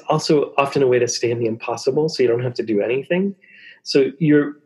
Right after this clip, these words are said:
your meaning could be, "My meaning is to bring more joy today to the people I encounter. My meaning is to bring more happiness."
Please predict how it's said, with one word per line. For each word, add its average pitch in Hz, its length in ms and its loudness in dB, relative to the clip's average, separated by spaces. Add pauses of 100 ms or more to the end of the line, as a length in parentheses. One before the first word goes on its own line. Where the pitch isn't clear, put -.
your 156 160 4
meaning 180 300 6
could 156 160 -2
be, 135 160 2
"My 135 240 2
meaning 160 420 4
is 117 180 -6
to 135 100 -8
bring 127 340 2
more 113 200 2
joy 104 260 -2
today - 420 -8 (260)
to - 120 0
the 98 60 2
people 120 280 -2
I 110 80 0
encounter. - 640 -10 (360)
My 127 160 2
meaning 139 640 2 (280)
is 123 240 2
to - 120 -6
bring 131 240 2
more 120 160 2
happiness." - 760 -6